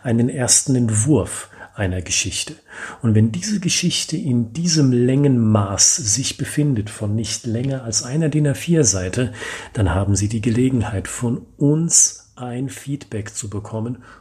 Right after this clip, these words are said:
komplett kostenfrei. Und diese Geschichte, sobald Sie sie von uns gefeedbackt bekommen haben, können Sie sofort einsetzen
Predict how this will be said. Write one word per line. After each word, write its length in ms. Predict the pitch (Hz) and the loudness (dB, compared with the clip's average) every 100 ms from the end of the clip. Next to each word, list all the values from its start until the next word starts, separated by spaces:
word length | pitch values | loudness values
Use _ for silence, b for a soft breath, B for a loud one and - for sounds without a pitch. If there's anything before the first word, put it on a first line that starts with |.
| B | B
komplett 840 | - - 135 151 - - 151 - | -14 -2 0 0 -2 -6 -6 -6
kostenfrei. 880 | - 139 - - 127 - 110 110 117 104 B B | -10 0 2 2 -4 -6 -8 -6 -8 -10 B B
Und 220 | 131 107 | 2 4
diese 280 | 110 147 160 | 4 0 0
Geschichte, 720 | 139 139 - 170 - - 127 | -2 -2 0 0 -2 -2 -2
sobald 580 | 123 - 107 104 95 147 | 0 0 0 0 -6 -4
Sie 120 | - | -2
sie 160 | 117 123 | -2 -2
von 280 | - 131 120 | -2 -2 -2
uns 400 | 151 127 123 - | -2 -2 2 0
gefeedbackt 760 | - - 143 139 - 127 - | -2 -4 -4 -4 -4 -4 -2
bekommen 520 | - 110 120 117 107 | -4 -2 -2 0 0
haben, 380 | 113 117 104 101 | 0 0 2 -2
können 340 | - 110 110 104 | 2 4 6 4
Sie 140 | 120 | 4
sofort 680 | 113 113 - - 135 139 139 | 0 0 -2 -2 0 0 -2
einsetzen 1000 | 127 123 127 98 101 98 - 123 120 | 0 2 2 2 0 2 2 2 -4